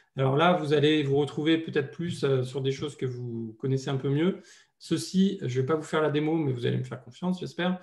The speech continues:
Euh, ceci produit exactement le même résultat que précédemment. Vous voyez que simplement, j'ai utilisé une syntaxe de définition de mon composant complètement différemment. J'ai choisi de le créer en créant une classe,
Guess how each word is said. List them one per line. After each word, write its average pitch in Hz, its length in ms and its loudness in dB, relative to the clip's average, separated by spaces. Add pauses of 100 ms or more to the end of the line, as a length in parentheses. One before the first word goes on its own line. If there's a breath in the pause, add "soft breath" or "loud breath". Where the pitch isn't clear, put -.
(380 loud breath)
Euh, 135 100 -2
ceci 143 320 -4
produit 170 280 0
exactement 175 400 2
le 175 100 2
même 151 140 -2
résultat 147 340 -4
que - 100 -6
précédemment. 131 540 -2
Vous 170 60 -2
voyez 147 260 0
que 139 120 -2
simplement, 135 480 -2
j'ai 156 100 -6
utilisé 135 360 -6
une 147 80 -2
syntaxe 139 380 -4
de 135 80 0
définition 131 480 -4
de 139 80 -4
mon 131 60 -2
composant 131 360 -4
complètement 131 380 -6
différemment. 127 440 -2
J'ai 123 120 -6
choisi 139 280 -2
de 143 60 -4
le 143 80 0
créer 151 220 -2
en 147 100 -2
créant 135 220 -4
une 123 100 -2
classe, 170 420 -4